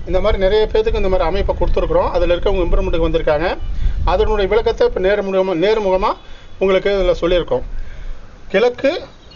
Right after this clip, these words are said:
வடக்கு, தெற்கு, கிழக்கு மேற்கு நீளம், வடக்கு தெற்கு, வடக்கு பாகம் ஐம்பத்தாறு, தெற்கு பாகம் ஐம்பத்தாறு அடி, கிழக்கு மேற்கு முப்பத்தி மூணு அடி, மொத்த சதுரடி ஆயிரத்தி எட்நூத்தி நாற்பத்தி எட்டு அடி,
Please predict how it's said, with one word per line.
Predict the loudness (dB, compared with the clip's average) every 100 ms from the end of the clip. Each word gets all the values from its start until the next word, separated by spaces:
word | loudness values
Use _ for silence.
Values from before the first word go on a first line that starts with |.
| -20 -20 -14 -2
வடக்கு, | 0 0 0 0 0 -6 -4
தெற்கு, | -2 0 0 -2 0 0 0 -4 -4 0
கிழக்கு | 0 0 0
மேற்கு | 2 0 0 -2
நீளம், | 0 2 2 -2 -4 -6 -4 -4 0
வடக்கு | 0 2 0
தெற்கு, | 0 -2 2 0 0 -12 -12 -12 -12 -14 -10 0
வடக்கு | 0 2 0
பாகம் | 2 2 2
ஐம்பத்தாறு, | 2 2 2 2 2 0
தெற்கு | -2 -2 0
பாகம் | 2 0
ஐம்பத்தாறு | 0 0 2 0
அடி, | 0 0 0 0 -2 -8 -4 0 0 0 -2
கிழக்கு | 0 0 0 -2 -2 0 2 2 2 4
மேற்கு | 4 4 2 -2 -2 -6 -8 -10 -6 -2
முப்பத்தி | -2 0 -2 0
மூணு | 0
அடி, | 0 -2 -4 -6 -4 -4 -6 -8 -6 -2
மொத்த | -2 2 0 2
சதுரடி | 2 2 2
ஆயிரத்தி | 4 2 0 -2
எட்நூத்தி | -2 -4 -2 0
நாற்பத்தி | 0 0
எட்டு | 0 0
அடி, | 0 -2